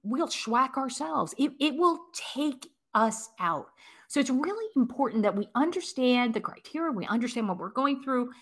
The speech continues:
that we see a specialist, and that we ask for evidence-based treatment by name.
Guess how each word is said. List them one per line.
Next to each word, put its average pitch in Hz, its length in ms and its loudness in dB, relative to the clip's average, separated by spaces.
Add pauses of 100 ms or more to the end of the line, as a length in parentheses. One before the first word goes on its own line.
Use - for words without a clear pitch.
(280)
that 240 140 4
we 254 140 4
see 254 280 -2
a 208 140 4
specialist, 277 840 -2 (360)
and 220 120 8
that 220 140 4
we 220 80 -6 (100)
ask 311 480 6
for - 200 -2 (100)
evidence-based 294 760 -2
treatment 226 460 -2 (240)
by 180 520 4 (420)
name. 156 480 -6